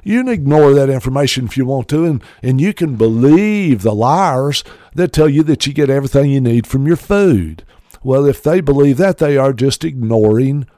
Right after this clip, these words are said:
the truth. I mean, <laughs> it wasn't too many years ago that you could eat a cup of spinach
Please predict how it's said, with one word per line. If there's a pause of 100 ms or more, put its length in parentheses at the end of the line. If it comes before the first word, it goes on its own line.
the
truth. (300)
I
mean, (160)
<laughs> (720)
it
wasn't
too
many
years
ago
that
you
could
eat (400)
a
cup
of
spinach